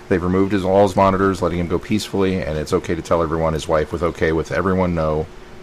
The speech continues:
everyone knowing about how he is." Um, I believe it was a pin stroke is, uh, apparently what started it. And, uh, we,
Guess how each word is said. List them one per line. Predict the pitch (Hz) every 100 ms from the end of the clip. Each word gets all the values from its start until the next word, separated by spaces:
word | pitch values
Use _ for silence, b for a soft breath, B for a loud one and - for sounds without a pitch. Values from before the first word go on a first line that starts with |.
| -
everyone | 101 104 95 90
knowing | 87 80 76 71 - - - - - -
about | 92 87 82
how | 87 73
he | 73
is." | 69 - - - - - - - - - - - - -
Um, | 90 82 78 76 76 71 - -
I | 85
believe | 80 85 92 92 82
it | -
was | 80 76 71
a | -
pin | - - 226 98
stroke | - - 80 67 - - - -
is, | 78 69 69 73
uh, | 67 69 71
apparently | 78 87 78
what | 76 73
started | - 80 71 69
it. | 65 - B B B B B B B B 127
And, | 80 76 73
uh, | 73 73
we, | 76 78